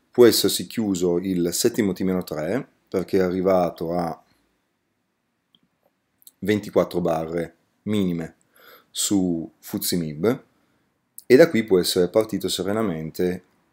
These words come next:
l'ottavo T meno tre. A questo punto però ricordo a tutti che comunque l'inverso comanda e a questo punto siamo arrivati alla bellezza di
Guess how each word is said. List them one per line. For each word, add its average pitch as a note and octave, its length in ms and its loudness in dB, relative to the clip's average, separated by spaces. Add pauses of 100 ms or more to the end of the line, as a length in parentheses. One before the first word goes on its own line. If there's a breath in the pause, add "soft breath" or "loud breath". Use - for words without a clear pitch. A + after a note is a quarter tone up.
(440)
l'ottavo G#2 560 4
T - 80 -4
meno D#2+ 220 -6
tre. B1+ 280 -10 (960 soft breath)
A C3 100 -2
questo F3 280 6
punto F#2 420 -2
però F#2+ 460 0 (840)
ricordo A2+ 400 4
a G#2 60 6
tutti F#2+ 400 -6
che F2+ 320 -2
comunque G2 1000 -2 (560)
l'inverso G2+ 1000 -2 (440)
comanda E2+ 680 -6 (1120)
e A#2+ 180 4
a F#2 100 0
questo G#2 280 0
punto F#2 600 -2
siamo A2+ 300 0
arrivati F#2 720 0
alla F#2+ 260 -2
bellezza F#2 640 -4
di F2 260 -8